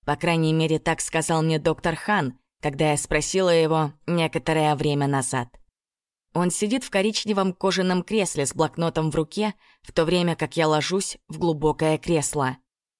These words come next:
Доктор Имран Хан, которого, как я узнала, зовут так же, как болливудского актера, невысокого телосложения мужчина лет пятидесяти пяти.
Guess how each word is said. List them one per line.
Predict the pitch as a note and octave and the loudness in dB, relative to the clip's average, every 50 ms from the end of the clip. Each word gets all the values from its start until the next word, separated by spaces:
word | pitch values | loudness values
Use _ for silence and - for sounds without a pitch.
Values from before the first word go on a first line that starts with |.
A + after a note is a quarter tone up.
| _ _ _ _ | _ _ _ _
Доктор | F3+ E3 E3 E3+ D#3+ D#3 - - E3+ E3 - - - | -4 0 2 2 2 0 0 -2 -2 -2 -2 -2 -2
Имран | E3+ E3+ E3 E3 E3 D#3+ D#3 D#3 D3+ | 0 0 2 2 2 2 2 0 -2
Хан, | - - G3+ G#3 G#3 G#3 - - _ | -2 -2 0 2 2 0 -2 -4 _
которого, | - D#3+ - - E3 D#3+ E3 D3+ D#3 D#3 | -8 -4 -2 0 0 2 2 0 -2 -2
как | - - D#3+ - - | -2 -2 -4 -2 0
я | E3 D#3+ | 2 2
узнала, | D#3+ D#3+ D#3 - F3 E3+ D#3+ D#3+ D#3 | 2 2 0 0 0 2 2 2 0
зовут | - E3 D#3+ D3+ D#3+ D#3 - _ | 0 0 0 0 0 -2 -2 _
так | - E3 D#3 C#3 - | 0 0 0 0 -2
же, | - D3+ | -4 -2
как | - - D3+ C3+ | -2 -2 -4 -2
болливудского | C#3 D3+ D3+ D#3 D#3 D3+ D#3 D3+ - - - D#3 D3 D#3 D#3+ | -2 0 0 2 2 0 0 -2 -4 -4 -4 -2 0 0 0
актера, | D#3+ - - - F3+ E3+ D3+ C#3 C3+ C3 B2+ - _ _ _ _ _ _ _ | 0 -2 -4 -2 -2 0 0 0 -2 -4 -6 -8 _ _ _ _ _ _ _
невысокого | - F3 F#3+ F#3+ G3 G3 - - C4 B3+ G3 F3+ E3 D#3+ | -4 -2 0 0 0 0 0 -2 -2 0 0 0 0 0
телосложения | - E3 D#3 C4 B3+ - F3 E3 D#3+ D3 E3+ E3 D#3+ D#3 D3+ D3+ D#3 | 2 2 2 2 0 0 0 0 2 2 2 0 2 2 0 0 0
мужчина | D#3 D#3 - - - G#3 A#3 A#3 G#3 F3+ | 0 -2 -2 -2 0 2 2 2 2 2
лет | D#3 D#3 E3 - _ | 2 0 0 -2 _
пятидесяти | - E3 - - D3 - D3 C3+ - D#3+ B2+ - D3 | -6 -6 -4 -4 -4 -4 -4 -4 -4 -4 -4 -6 -4
пяти. | - - D3 - - D3 C#3+ C3 B2+ | -4 -4 -4 -4 -4 -4 -4 -4 -6